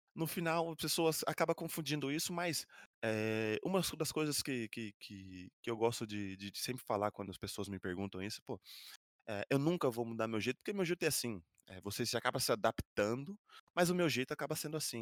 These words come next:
Então, eh, não tem um problema nenhum de, até mesmo quando o pessoal falou as coisas, falam as coisas, mas,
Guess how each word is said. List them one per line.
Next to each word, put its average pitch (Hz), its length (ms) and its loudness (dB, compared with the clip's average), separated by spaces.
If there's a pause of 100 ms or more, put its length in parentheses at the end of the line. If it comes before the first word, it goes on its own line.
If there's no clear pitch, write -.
Então, 120 500 -8 (600)
eh, 165 100 -4
não 202 100 -6
tem 240 120 -2
um 226 40 -4
problema 143 380 4
nenhum 117 420 2
de, 104 100 0
até 110 180 0
mesmo 113 220 0
quando 110 180 -4
o - 40 -10
pessoal 107 320 -4
falou 92 340 -2
as - 200 -4
coisas, 98 400 0
falam 104 320 2
as 92 120 -6
coisas, 104 420 -4
mas, 117 300 -4